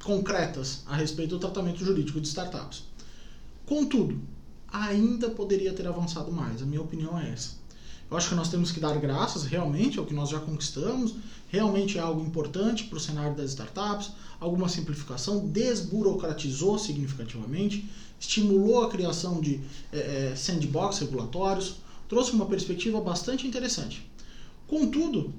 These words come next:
eu acho que poderíamos ter avançado um pouquinho mais, tratando sobre regulamentação de investimento anjo, tratando uma perspectiva um pouquinho melhor do que nós já temos na legislação a respeito da matéria. Eu acho que nós poderíamos ter avançado em critérios trabalhistas,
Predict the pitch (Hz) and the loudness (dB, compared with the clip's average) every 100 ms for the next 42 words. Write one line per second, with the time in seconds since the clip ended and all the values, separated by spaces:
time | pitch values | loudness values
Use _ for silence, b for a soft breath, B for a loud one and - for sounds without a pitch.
0 | - 175 185 220 - 226 226 226 240 233 | -6 -2 2 2 0 2 4 4 4 2
1 | 233 220 220 220 202 202 190 - 180 117 | 2 4 4 2 0 0 -2 -2 -2 -2
2 | - - - B B B B - 233 220 | -4 -8 -8 B B B B -4 -2 2
3 | 196 175 170 151 151 160 156 151 143 139 | 2 2 0 0 0 0 0 -2 -2 -2
4 | 147 135 131 131 - 127 117 117 139 151 | -2 0 0 -2 -2 -4 -4 -2 0 2
5 | 151 135 165 160 226 262 214 175 180 208 | 2 -2 -2 2 2 6 6 4 2 0
6 | 185 185 175 208 190 190 - 254 226 190 | 0 0 0 0 0 -2 -2 2 6 6
7 | 185 185 165 B B B - 196 202 208 | 4 2 -2 B B B 0 0 4 4
8 | 190 160 165 160 165 151 143 143 139 135 | 4 0 -2 0 2 2 2 2 2 0
9 | 127 120 131 131 131 113 110 120 151 170 | -2 -4 -4 -4 -4 -6 -6 -4 -4 -2
10 | 156 143 139 135 B B B - 202 208 | 0 0 0 -2 B B B 0 2 4
11 | 220 220 202 220 220 220 202 208 196 202 | 4 6 6 8 8 6 2 2 2 0
12 | 196 196 185 185 185 175 - 175 143 131 | 0 0 -2 -2 0 0 -2 -2 -2 0
13 | 165 185 170 160 151 | 0 0 -2 -4 -6